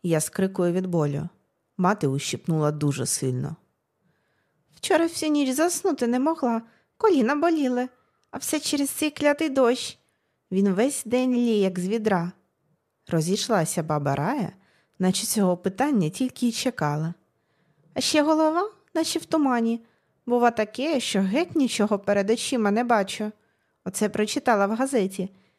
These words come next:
Як паморочиться голова, треба постукати тричі по носі. Он воно як.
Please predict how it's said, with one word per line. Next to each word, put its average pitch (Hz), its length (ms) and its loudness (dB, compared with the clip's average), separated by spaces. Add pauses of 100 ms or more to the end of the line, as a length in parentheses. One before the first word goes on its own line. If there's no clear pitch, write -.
(200)
Як 175 280 -2
паморочиться 160 720 0
голова, 165 440 0 (420)
треба 190 260 0
постукати 214 640 -2
тричі 277 400 -4
по 294 180 0
носі. 233 460 0 (400)
Он 247 360 4
воно 208 260 4
як. 151 340 -2